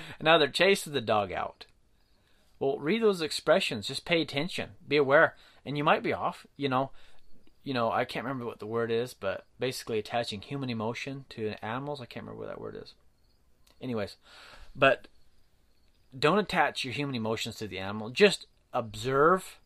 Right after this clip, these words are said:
remember, and compare. What did they do with all those expressions when this happens? Or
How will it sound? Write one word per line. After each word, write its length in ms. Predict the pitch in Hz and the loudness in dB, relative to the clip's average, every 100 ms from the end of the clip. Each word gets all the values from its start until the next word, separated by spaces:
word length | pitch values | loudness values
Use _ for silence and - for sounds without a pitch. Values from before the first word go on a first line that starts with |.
| - - - - - | -10 -4 -2 -4 -6
remember, 720 | 110 110 127 156 175 165 165 | -6 -2 0 0 2 2 0
and 140 | 143 120 | -8 -8
compare. 460 | 110 - 120 92 107 | -10 -2 -2 -2 -2
What 280 | 127 208 | 0 2
did 160 | 208 185 | 0 2
they 140 | 196 | 0
do 460 | 175 151 143 143 139 - - _ - | 0 -2 0 0 -4 -8 -20 _ -16
with 160 | 113 | -2
all 160 | 156 151 | 0 0
those 180 | 175 175 | 0 -4
expressions 640 | 180 - 147 - 127 120 | -4 2 4 4 -4 -6
when 140 | 117 120 | -4 -6
this 140 | 113 | -4
happens? 440 | 110 - - - - _ _ _ _ _ _ - | -6 -6 -14 -18 -20 _ _ _ _ _ _ -12
Or 360 | - 131 139 | -4 4 4